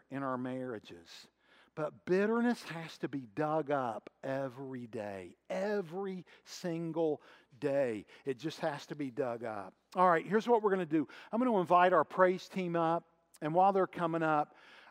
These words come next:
I just wanna pray for us. I wanna pray, listen, not just in our marriages, but that we would be men and women that would be known for our love, that we would be marked by love.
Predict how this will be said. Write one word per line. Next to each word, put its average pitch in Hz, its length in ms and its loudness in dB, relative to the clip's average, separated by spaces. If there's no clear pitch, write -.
I 311 60 0
just 302 220 -6
wanna 165 160 0
pray 156 360 4
for 160 380 -2
us. - 380 -14
I 262 80 2
wanna 277 180 0
pray, 190 240 6
listen, 285 240 0
not 311 200 4
just 254 220 -6
in 226 80 4
our 170 160 4
marriages, 175 840 -2
but 196 120 2
that 214 180 2
we 285 140 6
would 311 180 6
be 240 160 2
men 208 540 2
and 175 260 -4
women 165 380 2
that 185 160 0
would 170 180 0
be 160 160 -2
known 233 840 4
for 208 500 6
our 185 240 4
love, 165 500 6
that 156 180 2
we 190 160 0
would 202 240 -4
be 190 160 6
marked 185 800 6
by 170 320 4
love. 156 560 2